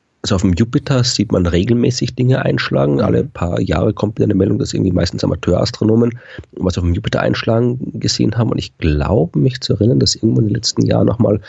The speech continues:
Speaker 1: auf dem Mond Impakte beobachtet wurden. Aber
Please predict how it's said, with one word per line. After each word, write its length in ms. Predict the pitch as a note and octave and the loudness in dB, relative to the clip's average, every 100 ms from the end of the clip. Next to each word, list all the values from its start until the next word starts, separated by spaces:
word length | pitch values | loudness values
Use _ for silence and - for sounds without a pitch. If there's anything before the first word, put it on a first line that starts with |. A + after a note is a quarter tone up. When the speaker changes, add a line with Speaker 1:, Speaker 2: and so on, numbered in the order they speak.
| - - | -16 -12
Speaker 1:
auf 140 | - E2 | -8 -2
dem 100 | G2+ | 2
Mond 280 | G2 A#2+ A#2 | 4 2 0
Impakte 480 | F#2+ F2+ F2 - | -6 -6 -8 -8
beobachtet 440 | E2+ - - - - | -6 -4 -6 -8 -8
wurden. 260 | C2 - - - - - | -6 -8 -10 -18 -20 -10
Aber 420 | - F#2+ C3 D3+ | -2 0 2 0